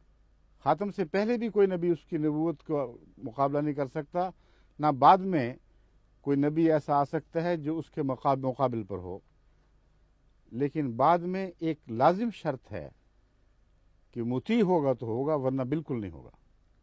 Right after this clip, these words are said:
غلام آ سکتا ہے، غیر غلام نہیں آ سکتا۔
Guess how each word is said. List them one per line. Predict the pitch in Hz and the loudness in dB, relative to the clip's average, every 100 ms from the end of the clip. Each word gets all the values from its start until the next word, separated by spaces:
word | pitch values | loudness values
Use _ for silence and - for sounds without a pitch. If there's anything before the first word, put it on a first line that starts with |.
| _ _ _ _ _ _ _ _ | _ _ _ _ _ _ _ _
غلام | 101 123 165 160 | 0 6 8 8
آ | 143 | 2
سکتا | 160 143 - 160 | 0 -6 -2 -2
ہے، | 135 | 2
غیر | 139 | 2
غلام | 127 113 101 | 2 0 -4
نہیں | 98 90 | -6 -10
آ | |
سکتا۔ | 80 87 - | -12 -18 -18